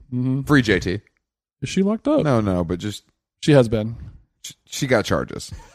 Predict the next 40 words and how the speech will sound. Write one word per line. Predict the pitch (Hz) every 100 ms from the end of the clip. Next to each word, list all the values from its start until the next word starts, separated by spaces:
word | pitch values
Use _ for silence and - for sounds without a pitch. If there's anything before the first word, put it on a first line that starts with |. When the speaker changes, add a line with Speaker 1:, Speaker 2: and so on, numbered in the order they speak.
| _ _ _
Speaker 2:
She | - 135
done | 123 107
a |
dime | 92 90 87 82
or | 85
two | - 80 76
upstate. | 76 - 73 65 - _
Speaker 1:
She's | 143
currently | - 165 143 131 127
awaiting | 120 123 120 123
trial. | 117 120 117 120
Speaker 2:
She | 123 139
been | 120
in | 104
Fulton | 107 87
County. | 80 82 60 76 - _ _ _ - - - _ _
My | 110
head's | 113 95 -
not. | 78 82
Speaker 1:
But | 185 208
I, |
I | 254 175 214
love | 202 196
their | 175 160
relationship. | 151 156 147 135 143
I | 143
think | 143
it's | 139 135
really | 139
sweet. | 127 143 143 170 135
But, | 156 160 143 - _ _ _ _ _ -
but | 165 175 175
you, | 185
you | 180
always | 196 196 -
see | 208
videos | 165 190 180 156
of | 160
him, | 156 160 156
like, | 147 135